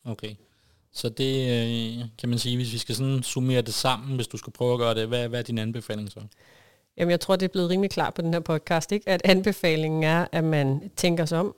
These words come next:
Speaker 2: man ser de problematikker, man kan have personligt i forhold til, har vi aktiver i udlandet, bankkonti eller lignende, så skal man sikre sig, hvad vil man gerne have, der sker med dem,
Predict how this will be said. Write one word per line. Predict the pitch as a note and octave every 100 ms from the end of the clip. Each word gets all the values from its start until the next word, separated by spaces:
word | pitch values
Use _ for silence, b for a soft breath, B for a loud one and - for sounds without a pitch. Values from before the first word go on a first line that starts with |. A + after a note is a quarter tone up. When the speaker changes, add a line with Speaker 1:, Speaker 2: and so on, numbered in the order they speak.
| _
Speaker 2:
man | F3+ E3+ D3+
ser | - - F#3+
de | - F#3
problematikker, | - E3 D#3+ D#3 F3+ F3
man | E3 D3
kan | - F#3+ F#3+
have | E3 E3+
personligt | F3 - F3+ - F#3
i |
forhold | D#3+ E3 E3 -
til, | D#3+
har | - -
vi | G3
aktiver | F#3+ F3 - G3 E3+
i | E3
udlandet, | E3+ E3+ E3 D#3+ D#3+ - -
bankkonti | D3 D#3 E3+ D#3 -
eller | D#3+ D#3
lignende, | D#3+ F3 F3+
så | F3 E3
skal | -
man | D#3 F3
sikre | - E3 F#3 F3
sig, | D3+ C#3 _ b _
hvad | F3
vil | E3+
man | D#3+ D3+
gerne | D3+ D3+
have, | D#3
der |
sker | D#3+ - B3
med | G#3
dem, | G3